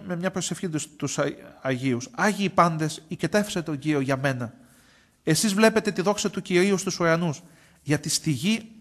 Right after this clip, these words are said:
αγαπήσετε το Θεό με όλη την ψυχή και όλη τη σας τη διάνοια". Και έχουμε στο άλλο κεφάλαιο, η αγάπη του ανθρώπου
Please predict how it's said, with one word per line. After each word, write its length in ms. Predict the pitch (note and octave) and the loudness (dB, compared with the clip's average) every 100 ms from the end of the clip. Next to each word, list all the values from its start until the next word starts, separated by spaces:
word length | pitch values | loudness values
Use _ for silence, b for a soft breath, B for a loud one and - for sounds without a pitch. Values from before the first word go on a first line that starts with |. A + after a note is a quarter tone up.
| - | -10
αγαπήσετε 680 | - C#3+ F#3+ A3+ A3 F#3 E3 - | -6 -2 -2 0 0 0 -2 -6
το 100 | - | -8
Θεό 520 | C#3+ D3 D3 G#3 - B B B | -4 2 4 4 -2 B B B
με 160 | C3+ D#3 | 2 8
όλη 220 | A3+ G#3 | 8 6
την 120 | E3+ | -2
ψυχή 300 | - D#3 E3+ | -4 -4 -6
και 140 | E3 E3+ | 0 2
όλη 180 | E3+ D#3+ | 2 -2
τη 140 | - | -10
σας 200 | - D3+ | -12 -10
τη 80 | C3+ | -4
διάνοια". 480 | C3+ A#2+ G2+ G2+ - _ _ _ _ _ _ _ _ _ b b b b b _ | -2 -2 -4 -14 -20 _ _ _ _ _ _ _ _ _ b b b b b _
Και 100 | B3 | -6
έχουμε 200 | G#3 G3 | -6 -10
στο 440 | - D#3 D3 - _ _ _ _ _ _ _ _ | -8 -8 -8 -14 _ _ _ _ _ _ _ _
άλλο 220 | D3+ C#3 | -4 -4
κεφάλαιο, 580 | C3 C3 F3 G#3 B3 B3 - - b b b b b b b _ b b b b b _ | -6 -2 0 2 0 -4 -12 -20 b b b b b b b _ b b b b b _
η 160 | D#3+ C#3+ | 0 2
αγάπη 400 | C3 G#3+ - A#2+ - - | 4 0 0 -4 -8 -8
του 160 | - E3+ | 2 4
ανθρώπου 720 | D#3 - C4+ C4+ C4+ B3+ | 4 4 4 4 -2 -6